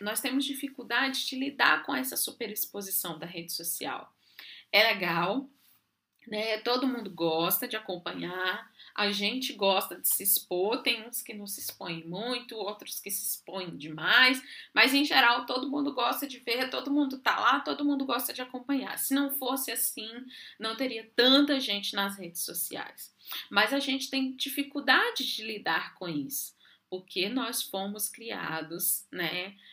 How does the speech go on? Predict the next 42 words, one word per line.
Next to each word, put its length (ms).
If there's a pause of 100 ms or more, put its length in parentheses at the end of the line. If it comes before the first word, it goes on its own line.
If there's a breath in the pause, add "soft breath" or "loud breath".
(160 loud breath)
É, 840
nós 240
não 180
fomos 240
criados 400
pra 220
sermos 420
cem 380
por 140
cento 360
transparentes. 1040 (380 loud breath)
Então, 480 (260 loud breath)
qual 160
é 200
os 140
problemas 720
que 100
a 60
gente 320
tem 240
em 40
lidar 380
com 120
isso? 480
Muitos, 600
vários, 440
enormes, 560
mas 180
eu 60
coloquei 460
dois 420
aqui 220
pra 180
gente 300
não 180 (340 loud breath)
se 120
delongar 600
no 120
tempo 240
da 140
nossa 260
palestra. 600